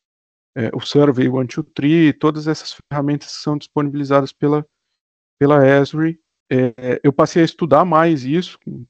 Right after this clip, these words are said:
com mais atenção, com mais detalhe, pra que realmente a gente pudesse, é, trabalhar em conformidade com isso que o insarag propõe, né? E aí, assim, aí co-, comecei a me especializar, nós participamos desse simulado, como eu falei, remoto,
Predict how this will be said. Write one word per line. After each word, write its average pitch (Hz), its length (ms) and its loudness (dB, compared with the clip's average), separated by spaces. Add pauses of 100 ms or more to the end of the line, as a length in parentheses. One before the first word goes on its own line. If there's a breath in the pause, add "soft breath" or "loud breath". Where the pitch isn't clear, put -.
(400)
com 131 60 -16
mais 127 180 -8
atenção, 147 640 0
com - 140 -14
mais 131 180 -8
detalhe, 151 320 2
pra 170 200 -4
que 175 100 -6
realmente 175 380 0
a - 20 0
gente 180 220 -6
pudesse, 165 460 0 (960)
é, 135 400 0
trabalhar 160 760 2 (380)
em 202 100 2
conformidade 175 680 0
com 185 120 -6
isso 175 160 -6
que - 140 -14
o 180 60 -4
insarag 170 420 0
propõe, 123 500 -6
né? 135 220 -6 (100)
E 143 80 6
aí, 156 160 4
assim, 185 380 0
aí 135 240 -4 (1080)
co-, 143 140 -8 (120)
comecei 147 480 -2
a - 20 -2
me 147 60 -2
especializar, 170 880 0 (420)
nós 135 140 -10
participamos 143 560 -4
desse 143 140 -10
simulado, 143 360 -4
como 147 120 -8
eu - 20 -8
falei, 135 260 -2
remoto, 151 540 0